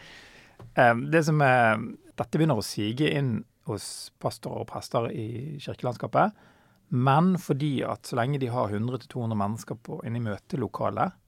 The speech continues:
man, man vedlikeholder massen i sin menighet, så oppleves ikke det som en krise. Men i sum så,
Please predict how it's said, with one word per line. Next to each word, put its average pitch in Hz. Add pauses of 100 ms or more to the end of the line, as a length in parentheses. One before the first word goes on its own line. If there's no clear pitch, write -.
(220)
man, 117
man 120
vedlikeholder 110
massen 98
i 107
sin 117
menighet, 131 (100)
så - (120)
oppleves 110
ikke 104
det -
som 104
en 110
krise. - (1160)
Men 135
i 123
sum 180
så, 135